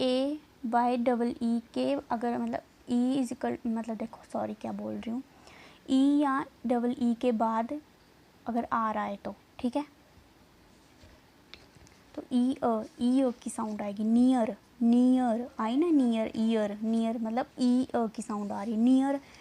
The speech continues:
डियर, पियर, सॉरी पियर भी हो सकता है, फियर भी हो सकता है, ठीक है,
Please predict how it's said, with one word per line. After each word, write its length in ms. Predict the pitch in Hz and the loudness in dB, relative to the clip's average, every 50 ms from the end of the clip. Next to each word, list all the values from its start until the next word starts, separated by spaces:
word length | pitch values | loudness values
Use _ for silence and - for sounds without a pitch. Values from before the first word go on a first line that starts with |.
| - - - | -10 -6 -2
डियर, 440 | 214 240 233 233 240 240 240 - 254 - - - - | 0 0 2 2 0 0 -2 -6 -10 -20 -20 -8 -2
पियर, 340 | - 240 214 208 202 202 214 - - - - - - - - - - - - | 0 0 0 0 -2 -6 -8 -12 -18 -20 -18 -18 -18 -18 -20 -20 -18 -8 -4
सॉरी 140 | - 226 220 220 - - | -2 -2 -2 -2 0 0
पियर 220 | 254 247 262 277 | 2 4 6 4
भी 80 | 277 294 | 4 4
हो 60 | 294 | 0
सकता 220 | 269 269 - 320 | 0 0 -2 -4
है, 60 | 330 - | -4 -4
फियर 340 | - - 254 226 220 202 | -2 0 2 2 2 0
भी 100 | 196 214 | -2 -4
हो 80 | 208 214 | -8 -8
सकता 280 | 214 - - - - 214 | -10 -12 -16 -12 -12 -10
है, 60 | 214 | -8
ठीक 140 | - 269 330 | -6 -4 -6
है, 80 | 359 | -6